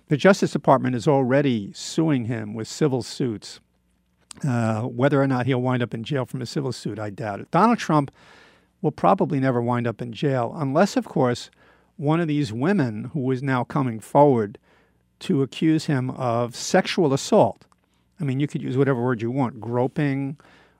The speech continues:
or, uh, you know, inappropriate touching.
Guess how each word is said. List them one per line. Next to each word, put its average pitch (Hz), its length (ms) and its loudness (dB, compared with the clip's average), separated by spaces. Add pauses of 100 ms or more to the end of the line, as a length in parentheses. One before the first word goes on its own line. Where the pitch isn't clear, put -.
(120)
or, 110 460 -6
uh, 107 360 -6 (240)
you 123 140 -10
know, 107 320 -10 (160)
inappropriate 147 720 -2
touching. 120 500 -4